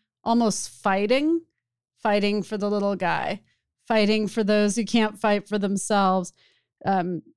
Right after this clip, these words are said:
taking care of more people than you should have to at a young age, and, and be strong in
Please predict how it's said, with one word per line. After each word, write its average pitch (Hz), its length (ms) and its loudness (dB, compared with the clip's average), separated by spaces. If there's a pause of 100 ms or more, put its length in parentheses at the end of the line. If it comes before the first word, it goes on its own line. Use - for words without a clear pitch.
(120)
taking 240 500 2
care 220 460 2
of 190 180 0 (180)
more 214 340 0
people 214 380 0
than 202 200 0
you 202 120 0
should 190 240 -4
have 202 440 -2
to 202 380 -2
at 190 140 -2
a 196 60 0
young 196 420 -2
age, 190 640 -2
and, 190 400 2 (540)
and 202 240 2
be 202 120 2
strong 202 840 2
in 196 500 0